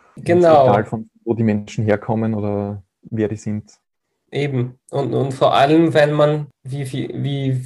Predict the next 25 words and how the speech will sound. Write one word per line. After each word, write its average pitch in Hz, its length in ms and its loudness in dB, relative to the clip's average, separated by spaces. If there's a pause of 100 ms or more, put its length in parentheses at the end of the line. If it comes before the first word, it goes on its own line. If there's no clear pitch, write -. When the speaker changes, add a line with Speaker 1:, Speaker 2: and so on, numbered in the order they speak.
(120)
Speaker 1:
wir 135 440 2
vorher 139 440 4
gemeint 131 340 2
haben, 127 340 2
äh, 120 160 -6
wir 120 760 -6
brauchen 143 300 4
immer 151 400 6
Menschen, 131 960 -2 (220)
die 139 440 -4 (280)
sich 131 380 -6 (220)
freiwillig 135 480 2
engagieren. 131 600 2
Wir 131 80 0
brauchen 120 260 0
immer 131 160 0
Menschen, 123 440 -2
die, 131 200 -4
Speaker 2:
Mhm. 135 220 -6 (600)
Speaker 1:
die 131 280 0
halt, 131 420 0
ähm, 127 840 4 (320)
diese 131 220 0
paar 127 260 0
Stunden, 135 1000 -4